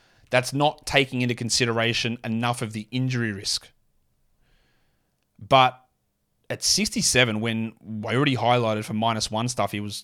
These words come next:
top twenty-five in category leagues, and Yahoo points at sixty-one, when this is a top, what was he, like, twentieth last season, twenty-third?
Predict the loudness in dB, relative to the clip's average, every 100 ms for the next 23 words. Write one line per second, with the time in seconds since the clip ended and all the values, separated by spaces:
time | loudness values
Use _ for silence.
0 | _ -10 -10 -8 -8 -6 0 2 2 0
1 | -8 -8 -6 -6 -6 -6 -8 -8 -12 _
2 | _ _ _ _ -4 0 6 6 6 2
3 | -2 -2 0 0 -4 -2 -2 -2 -4 -4
4 | 0 0 -2 -8 -14 _ -2 0 0 -2
5 | -2 0 0 0 0 0 -2 -20 _ _
6 | _ _ _ _ -10 -4 0 0 0 -4
7 | -8 -8 -2 2 4 4 2 2 0 2
8 | 0 0 0 4 4 4